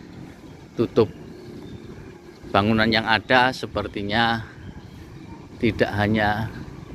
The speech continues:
sekedar dijadikan tempat tinggal, namun juga dijadikan tempat usaha.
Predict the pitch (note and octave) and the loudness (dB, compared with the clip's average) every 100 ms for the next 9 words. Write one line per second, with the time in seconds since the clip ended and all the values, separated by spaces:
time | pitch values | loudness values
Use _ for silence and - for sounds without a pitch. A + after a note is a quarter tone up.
0 | - - - - - G#2 - G#2+ G#2 G#2 | -12 -12 -10 -6 -4 -2 2 2 2 -4
1 | - - - - - - - - - - | -8 -12 -12 -12 -12 -12 -12 -14 -14 -12
2 | - G#2 G#2 A2+ G#2+ A2 G#2+ G#2 G#2+ G2+ | -4 2 4 4 2 2 2 2 2 2
3 | G#2+ G#2+ B2 A2 G#2 A2+ A#2+ - G2+ G#2+ | 4 6 6 6 2 2 2 -2 -6 2
4 | G#2 F#2+ - A2+ G#2 G2 - - - - | 2 2 -2 0 2 0 -4 -10 -10 -10
5 | - - - A2+ G2+ G#2+ - A2+ A2 A2 | -10 -8 2 2 4 0 4 4 4 2
6 | - - - - - - - - - A2+ | 0 -4 -6 -8 -8 -6 -6 -2 2 4
7 | - A#2 A2+ - - - - - - - | 6 6 6 0 -6 -6 -4 -4 -6 -6
8 | - - - - - C#3+ A#2+ C3+ A2+ C3 | -6 -6 -6 -6 -2 2 6 6 6 6
9 | A#2 | 6